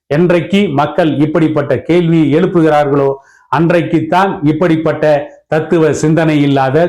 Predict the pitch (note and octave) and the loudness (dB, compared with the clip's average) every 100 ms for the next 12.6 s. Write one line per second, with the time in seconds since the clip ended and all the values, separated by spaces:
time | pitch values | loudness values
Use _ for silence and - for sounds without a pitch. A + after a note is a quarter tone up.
0 | F3 D#3+ F3 E3 D3 C#3 C3 C3 C#3 F3 | -2 -2 0 2 2 0 0 0 0 0
1 | - _ _ E3 F#3 F#3 E3 D3+ C3+ C3 | -6 _ _ -2 -2 0 0 2 0 0
2 | B2+ D#3 F3 C#3+ D3 F3 D#3+ D#3+ D#3 D#3 | 0 0 0 0 0 0 0 0 0 -2
3 | - D#3 F3+ E3+ C#3+ C3 B2+ C#3+ F#3+ - | 0 0 0 0 0 -2 0 0 -2 -2
4 | G5 G#5 - - _ _ _ F3+ F#3+ G3 | -6 -8 -10 -20 _ _ _ -2 0 0
5 | F#3 E3+ E3 D#3+ D#3+ D3+ D3+ E3 F3+ E3 | 0 0 0 0 0 0 0 0 2 2
6 | E3 D#3+ B2 D#3 E3 E3 D3+ C#3 D#3 E3 | 2 0 0 0 2 2 0 0 -2 0
7 | D#3 C#3 D#3+ F3+ D#3+ E3 D#3 C#3+ D#3 - | 0 0 0 0 2 2 2 0 0 -2
8 | D#3 D#3 D3 C#3+ D3 C#3 C#3+ C#3 A#2+ - | -2 0 0 -2 -2 -2 0 0 -4 -14
9 | _ - D#3+ D3 B2 E3+ F#3 F3 D#3 D#3 | _ -4 0 0 0 0 2 2 0 0
10 | B2+ D#3+ E3 E3+ C3+ D#3+ E3+ D#3 D#3 D3 | 0 2 2 2 2 0 0 0 -2 0
11 | D3 C#3+ - _ _ D#3 D#3+ - F3 D#3+ | 0 0 -4 _ _ -6 -4 -2 0 0
12 | C#3+ E3+ E3 D3+ D#3 | 0 0 0 -2 0